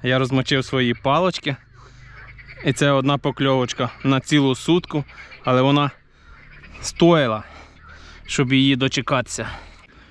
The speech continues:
Так, друзі, ну що, взяв на таку полуничку і взяв на, і взяв на, на Real Fish Method Feeder, е, криль.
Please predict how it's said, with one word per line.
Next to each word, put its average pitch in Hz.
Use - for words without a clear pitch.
Так, 131
друзі, 131
ну 143
що, 107
взяв 143
на 143
таку 143
полуничку 147
і 123
взяв 135
на, 131
і 120
взяв 120
на, 131
на 131
Real 143
Fish 143
Method 127
Feeder, 147
е, 117
криль. 127